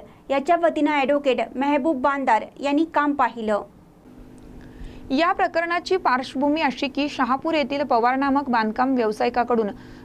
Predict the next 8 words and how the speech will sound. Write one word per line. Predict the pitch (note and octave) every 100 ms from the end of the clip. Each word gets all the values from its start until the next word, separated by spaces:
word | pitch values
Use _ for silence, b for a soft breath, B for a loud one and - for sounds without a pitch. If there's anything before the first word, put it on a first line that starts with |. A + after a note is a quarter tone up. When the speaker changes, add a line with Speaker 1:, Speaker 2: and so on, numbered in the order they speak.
| B3+
Speaker 2:
रावळ | B3+ B3 A#3 -
व | B3+
त्याच्या | B3+ C4 C4 E4
साथीदाराने | - A3 C#4 C#4 C4 C4+ A3+
वेळोवेळी | A3 A#3 B3+ C4 C4+ C4+
खंडणी | C4 A3 C4
वसूल | C4 A3 G#3 F#3+
केली. | G#3 G3+